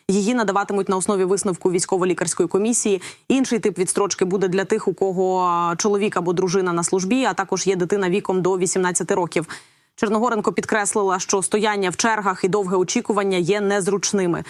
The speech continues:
Тому Міноборони хоче перевести процес оформлення відстрочок в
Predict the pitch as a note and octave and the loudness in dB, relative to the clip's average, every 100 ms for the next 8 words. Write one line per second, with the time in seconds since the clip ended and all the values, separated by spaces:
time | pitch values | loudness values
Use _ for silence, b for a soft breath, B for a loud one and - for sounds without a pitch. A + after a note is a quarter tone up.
0 | B B B A3 A3+ G#3+ F#3+ F#3+ G#3+ G3 | B B B 0 2 2 2 2 2 0
1 | - G#3 - G3 F#3+ G3+ G3+ F#3+ F#3 F3 | 0 0 0 -2 0 0 0 0 -2 -2
2 | E3+ G3 F#3 - F3 G#3 G3 F#3 F3+ E3 | -2 0 0 -2 0 0 0 0 0 0
3 | - G3 G3+ F#3+ E3+ | 0 0 0 -2 -2